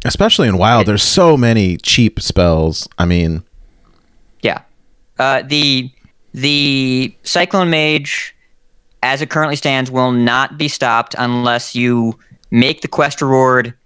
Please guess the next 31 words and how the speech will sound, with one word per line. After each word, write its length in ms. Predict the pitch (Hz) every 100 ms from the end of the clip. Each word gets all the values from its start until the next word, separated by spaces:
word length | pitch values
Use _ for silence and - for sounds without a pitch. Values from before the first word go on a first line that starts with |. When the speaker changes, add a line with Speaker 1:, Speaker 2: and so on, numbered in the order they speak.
| _ _ _ _
Speaker 2:
far 320 | 131 139 151
beyond 360 | 151 143 127 123
unplayable. 480 | 117 131 117 110 113
It 40 |
would 80 | 113
have 180 | 139 -
to 80 | 123
be, 280 | 127 123
I 140 | 85 113
think, 340 | - - 208
nine 600 | 127 113 110 113 107 120 - _ _ _
would 140 | 123 117
be 140 | 127
the 100 | 120
number 300 | 120 120 123
where 180 | 120 120
you 140 | 117
actually 300 | 113 117 127
make 180 | 117 117
a 80 | 113
dent, 560 | 104 117 117 - - _ _ _ _ _ _ _
um, 600 | - 123 120 117 113 110 120 _ _ _ _ _ _ _ -
or 320 | 143 143 139
unless 240 | 135 131
you 60 | 123
do 100 | 123
the 120 | 120
obvious 300 | 117 113 113
Sorcerer's 220 | 117 -
Apprentice 340 | 107 98 92 -
nerf. 240 | 69 -